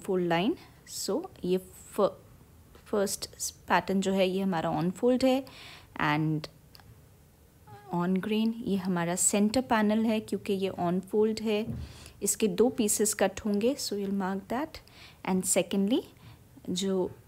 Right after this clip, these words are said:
स-, ये है हमारा साइड पैनल, इसके टोटल चार पीसेस कट होंगे, so total six pieces का हमारा पेटीकोट बनेगा।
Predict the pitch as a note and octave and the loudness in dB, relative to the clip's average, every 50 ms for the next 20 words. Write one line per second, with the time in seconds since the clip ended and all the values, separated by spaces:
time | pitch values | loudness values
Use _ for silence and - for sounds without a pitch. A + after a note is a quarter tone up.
0 | - - - - - - - - - - - - F#3 F#3+ G3 G3+ G3+ F#3 A#3 C#4 | -20 -20 -20 -20 -20 -16 -10 -8 -8 -8 -8 -8 -4 -2 0 0 0 0 0 -2
1 | E4+ - - - G#3 G3+ F#3+ F3 F3 F#3+ A3 A#3+ - - - G3+ E3 D#3 F3 E3+ | -2 -2 -4 -4 -2 0 0 0 0 0 -2 0 0 0 2 2 2 2 2 0
2 | - - - G#3 G#3 G#3 A3+ D4+ A4+ A#4+ - - - - - - - - G#3 - | -4 -2 0 2 4 4 4 4 2 0 -6 -12 -20 -20 -20 -20 -12 -6 -4 -2
3 | - - A#3+ A#3+ - G#3+ G#3 G#3+ C#4 E4+ E4+ - - A#3 F#3+ F#3 F#3 - D#3+ C#3+ | 0 2 2 2 4 2 2 4 2 0 2 2 4 4 4 4 2 0 -2 0
4 | - - - - - - F3+ D#3+ - - F3 D#3+ D3 B2 D3+ - - - F#3 - | 0 0 0 -2 -2 -2 -4 -4 -4 -4 -4 -2 -2 -2 -4 -4 -2 -4 -4 -2
5 | - F3+ F3+ F#3 - A3+ A3 - - - C#4 C#4 - - - A3+ F#3+ F3+ - - | -2 -2 -2 0 0 -2 0 0 0 0 0 0 -2 -2 0 0 0 0 0 0
6 | F3+ G3 - - - B3+ D4+ D4 - E3+ D#3+ D3 - - G#3+ E4 - - - - | 0 0 0 0 0 -2 -2 -2 -2 -2 -2 0 0 0 0 0 -2 -4 -10 -20
7 | - - - - - - - - G3 E3 - - - - D#3+ D3+ - - D#3 D3+ | -20 -20 -20 -20 -20 -10 -2 0 0 0 0 -2 -4 -2 -2 -2 0 -2 -4 -4
8 | C#3 C#3 - - A#2 - | -4 -4 -4 -6 -6 -8